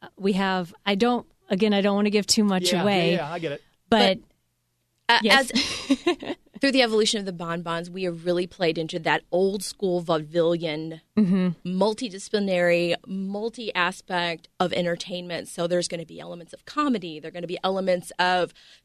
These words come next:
Speaker 3: theatrics. There's gonna be elements of, you know, uh, more emotional aspects of the, the Bond verse and how we're
Speaker 1: Yeah.
Speaker 3: gonna portray it and how we're gonna pay homage to those kinds of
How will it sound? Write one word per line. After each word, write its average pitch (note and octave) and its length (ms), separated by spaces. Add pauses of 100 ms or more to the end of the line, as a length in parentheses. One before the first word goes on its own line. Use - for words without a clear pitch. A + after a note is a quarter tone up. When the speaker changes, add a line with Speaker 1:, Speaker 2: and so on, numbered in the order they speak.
Speaker 3:
theatrics. A3 760
There's F3+ 200
gonna F3+ 180
be E3+ 440 (440)
elements G3+ 520
of, F3 320
you F3+ 100
know, D#3+ 260 (500)
uh, E3+ 260
more A3 380
emotional G3+ 560
aspects D#3+ 600
of D#3 180
the, C#3+ 320
the E3+ 120
Bond E3 840 (120)
verse E3 680
and D#3+ 120
how G3 160
we're E3 80
Speaker 1:
Yeah. F3 180
Speaker 3:
gonna D#3+ 140
portray E3 540
it C#3 80
and E3 80
how D#3+ 80
we're E3 80
gonna E3 120
pay E3+ 160
homage D#3+ 580
to E3 100
those D3+ 260
kinds D3+ 260
of D#3 80